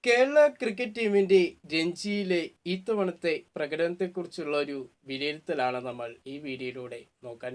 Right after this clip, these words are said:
വേണ്ടി പോകുന്നത്. നമുക്കറിയാം, കഴിഞ്ഞ രഞ്ജി സീസണിൽ ചരിത്രത്തിൽ ആദ്യമായിട്ട് കേരളം ഫൈനലിൽ എത്തി എല്ലാവരെയും വിസ്മയിപ്പിച്ച ഒരു ടീമാണ്.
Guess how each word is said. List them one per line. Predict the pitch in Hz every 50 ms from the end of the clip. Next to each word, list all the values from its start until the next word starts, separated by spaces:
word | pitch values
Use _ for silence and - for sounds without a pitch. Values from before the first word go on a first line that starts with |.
| 127
വേണ്ടി | 127 127 120 123
പോകുന്നത്. | 113 - 110 107 110 110 113 110 113 135 175 262 285 - _ _ _ _ _ _ _ _ _ _ _ _ _ _ _ _ _ -
നമുക്കറിയാം, | 180 160 175 190 202 208 196 190 190 196
കഴിഞ്ഞ | 185 175 160 160 170 175 190 190 190 196 190 - 156
രഞ്ജി | 156 151 151 151 170 180
സീസണിൽ | 180 - - 170 147 147 165 156 151 147 135 123 120 113 _ _ _ _ _ _ _ _ _ -
ചരിത്രത്തിൽ | 175 160 160 165 165 208 208 202 202 233 208 180
ആദ്യമായിട്ട് | 165 160 160 170 190 185 180 165 160 156 156 - 160 156 147
കേരളം | - 143 139 139 143 147 151 147 151 143
ഫൈനലിൽ | - - 147 139 139 143 151 156 160 165 165 - 143
എത്തി | 131 131 - - 131 131 143 - _ _ _ _ -
എല്ലാവരെയും | 123 120 127 131 131 135 139 139 139 139 147 - _
വിസ്മയിപ്പിച്ച | 135 131 - - _ 170 165 175 175 - 185 180 175 - 170 156 151 - -
ഒരു | 131 123 127 123 - _
ടീമാണ്. | 127 123 120 120 120 117 120 156